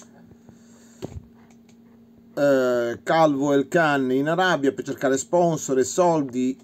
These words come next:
e forse anche qualcosa in più, un ingresso in società in quota di qualche,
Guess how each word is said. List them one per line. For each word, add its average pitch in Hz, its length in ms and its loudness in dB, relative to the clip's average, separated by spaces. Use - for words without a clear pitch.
e 104 960 -2
forse 143 400 -2
anche 127 220 -6
qualcosa 120 380 -4
in 135 100 -8
più, 147 340 -4
un 123 160 -8
ingresso 127 440 -6
in 123 60 -12
società 120 640 -6
in 123 180 -6
quota 117 480 -2
di 104 140 -10
qualche, 107 720 -4